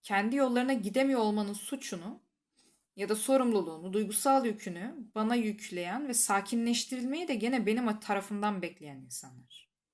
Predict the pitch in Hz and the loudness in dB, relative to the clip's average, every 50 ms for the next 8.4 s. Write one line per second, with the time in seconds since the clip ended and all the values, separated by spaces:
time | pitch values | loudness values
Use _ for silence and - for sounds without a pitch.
0 | _ _ _ _ _ _ _ _ _ _ - 220 220 226 175 160 156 - - 185 | _ _ _ _ _ _ _ _ _ _ -8 -6 -4 -4 -4 -6 -6 -6 -6 -4
1 | 180 175 180 175 180 208 214 214 214 - - _ _ _ _ _ _ _ _ _ | -2 -2 -4 -2 0 0 0 0 -2 -8 -16 _ _ _ _ _ _ _ _ _
2 | _ - 190 - 285 285 254 226 233 - 214 - - - - - 233 220 220 233 | _ -6 -2 -2 0 0 0 0 -2 -2 -6 -8 -4 -4 -2 -2 0 0 0 0
3 | 233 220 202 208 202 196 214 214 196 202 208 214 214 226 208 202 208 208 - - | 0 0 0 -2 -2 0 0 0 0 -2 -2 -2 -2 -2 -2 -2 -2 -2 -4 -4
4 | 214 214 - 233 233 - - 180 180 - - 208 240 - _ _ _ _ _ _ | -4 -4 -2 0 0 0 0 -4 -6 -8 -10 -10 -10 -14 _ _ _ _ _ _
5 | _ _ _ _ _ _ _ _ _ _ 208 220 208 233 233 240 240 240 240 240 | _ _ _ _ _ _ _ _ _ _ -4 0 0 2 2 2 2 4 4 4
6 | 240 240 240 247 240 226 247 240 240 240 240 247 262 294 311 302 262 233 214 247 | 4 4 2 2 0 2 2 2 4 4 4 4 2 2 0 0 0 0 0 0
7 | 277 311 - - _ _ _ _ _ _ _ _ _ _ _ _ _ _ - 214 | -2 -4 -6 -12 _ _ _ _ _ _ _ _ _ _ _ _ _ _ -6 -4
8 | 208 208 202 190 185 - - | -2 -2 -2 -4 -6 -10 -16